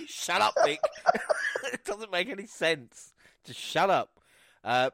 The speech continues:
but Danny gave Stevie Turner more of a fight than she expected. However, the steamer, the streamer, <laughs> not a steamer, took out Palmer, a pump <laughs> kick D D T, and a set outside slam for win. And I tell you something,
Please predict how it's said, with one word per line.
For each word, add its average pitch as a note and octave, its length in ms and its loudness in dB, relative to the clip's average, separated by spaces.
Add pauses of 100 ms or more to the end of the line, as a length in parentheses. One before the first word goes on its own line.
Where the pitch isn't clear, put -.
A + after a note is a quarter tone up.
(160)
but D#3+ 220 2 (160)
Danny A#3 240 2
gave G#3 260 -2
Stevie G3 340 -8
Turner F3 260 0
more F3+ 180 -4
of G3+ 80 -6
a G#3 60 -10
fight G3 320 0
than F3 100 -8
she D#3 120 -12
expected. D3+ 540 -6
However, D3 560 0 (360)
the A2 80 -12
steamer, D#3+ 400 -4 (140)
the A#2+ 100 -10
streamer, D#3+ 680 -4 (800)
<laughs> - 1120 -10
not C#3 140 -2
a B2+ 40 -12
steamer, E2+ 600 -12 (280)
took - 280 -2
out D3 200 2
Palmer, C3 460 8
a A#2 40 -4
pump E3+ 360 6
<laughs> - 60 -6
kick G3 200 0
D D3+ 160 -6
D D3 100 -10
T, C3+ 480 -6 (400)
and G2 140 -10
a G2 40 -12
set - 260 -6
outside A2 480 -4
slam G#2 320 -10
for G2 160 -16
win. G2 380 -10 (340)
And G3 120 0
I G3 40 2
tell A#3 180 -2
you G#3+ 100 -8
something, E3+ 300 -2